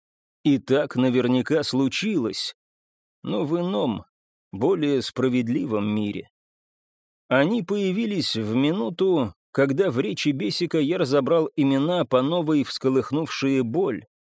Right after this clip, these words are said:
Он молился о Копиевском и Вудфоле. Я не понимал фраз, но плечи Бесика затряслись, и не в силах вынести этого, я отвернулся, встал,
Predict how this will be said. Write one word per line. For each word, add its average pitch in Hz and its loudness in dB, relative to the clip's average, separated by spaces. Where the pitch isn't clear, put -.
Он 151 2
молился 139 2
о - 0
Копиевском 127 0
и 131 2
Вудфоле. 110 -4
Я 131 2
не 135 2
понимал 135 2
фраз, 139 -4
но 123 2
плечи 175 -4
Бесика 143 -2
затряслись, 135 -4
и 156 2
не 160 0
в - -4
силах 170 -2
вынести 165 -2
этого, 156 0
я 147 2
отвернулся, 139 0
встал, 180 -2